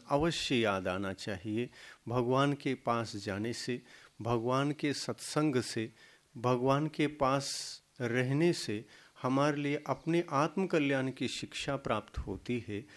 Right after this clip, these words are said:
उनके मु-, वीतराग मुखारविंद को देख करके आत्म कल्याण की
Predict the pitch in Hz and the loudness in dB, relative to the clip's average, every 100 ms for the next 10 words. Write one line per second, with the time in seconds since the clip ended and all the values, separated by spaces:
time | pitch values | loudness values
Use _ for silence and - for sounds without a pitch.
0 | - - 135 139 139 175 170 151 151 123 | -20 -8 0 0 4 2 4 0 -2 0
1 | 156 170 160 160 175 160 147 - 143 135 | 2 2 2 4 4 2 0 2 0 2
2 | 139 131 127 - 127 104 117 113 - 104 | 0 2 0 0 -4 0 -2 -2 -4 -4
3 | - 104 101 - - 117 - 120 - 104 | -4 -10 -10 -8 -4 -4 -4 -6 -2 -2
4 | 104 113 110 - | -2 -4 -6 -8